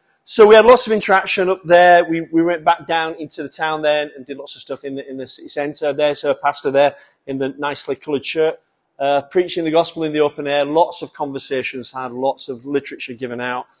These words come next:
Uh, ten of those guys, so enthused, saying, "We need to do something next year as well." Um, it may be the best time to actually go and speak to Mormons in Chorley is when there's not a pageant on. Uh, maybe that's, that's the answer. Maybe they're all too busy up there.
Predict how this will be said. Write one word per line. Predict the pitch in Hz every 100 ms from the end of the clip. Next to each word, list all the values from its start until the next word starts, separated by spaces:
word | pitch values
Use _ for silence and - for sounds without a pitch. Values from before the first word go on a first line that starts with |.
| _ _ _ _
Uh, | 120 123
ten | - 175
of | 160
those | 147 139
guys, | - 139 131 127 123
so | - - - 170
enthused, | 160 139 131 143 135 131
saying, | - 147 135 131 131
"We | 131
need | 135 135
to | 139
do | 127
something | - 131 117
next | 123 143 -
year | 143 147 143 _ _ _ -
as | 127
well." | 127 143 147 151 - _ _ _ _
Um, | 131 139
it | 160
may | 170 208
be | 196 165
the | 147
best | 170 -
time | 160
to | 160 165
actually | 160 -
go | 131 156
and | 147
speak | - 165 -
to |
Mormons | 143 147 160 151 127
in | 127
Chorley | - 165 151 135
is | 120 123
when | 139
there's | 139 135
not | 147 151
a | 156
pageant | 156 165
on. | 156 214 208 _ _ _ - -
Uh, | 160 165 160
maybe | 160 165
that's, | 160 170 -
that's | - 165 -
the | 160
answer. | 175 214 135
Maybe | 139 151 151
they're | 147
all | 165
too | 165 143
busy | 143 151
up | 147
there. | 147 160